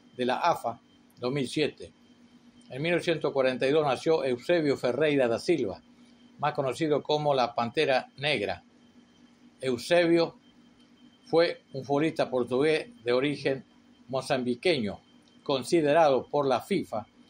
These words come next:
uno de los mejores jugadores europeos del siglo veinte y uno de los grandes delanteros de la historia del fútbol. Fue uno de los mayores íconos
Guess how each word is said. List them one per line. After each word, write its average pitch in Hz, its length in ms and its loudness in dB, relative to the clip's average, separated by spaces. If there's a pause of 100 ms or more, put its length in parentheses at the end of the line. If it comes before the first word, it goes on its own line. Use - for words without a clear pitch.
(420)
uno 156 280 2
de 139 80 2
los 123 220 0
mejores 139 440 0
jugadores 139 680 0
europeos 131 560 0
del 120 120 2
siglo 135 280 0
veinte 139 440 -2 (640)
y 139 80 -2
uno 160 220 2
de 139 80 2
los 120 140 2
grandes 147 360 2
delanteros 135 560 2 (460)
de 123 100 0
la 123 80 2
historia 147 580 0 (260)
del 123 180 0
fútbol. 104 480 -4 (640)
Fue 175 420 2
uno 156 260 0
de 143 60 4
los 123 160 2
mayores 127 580 0 (300)
íconos 123 540 -2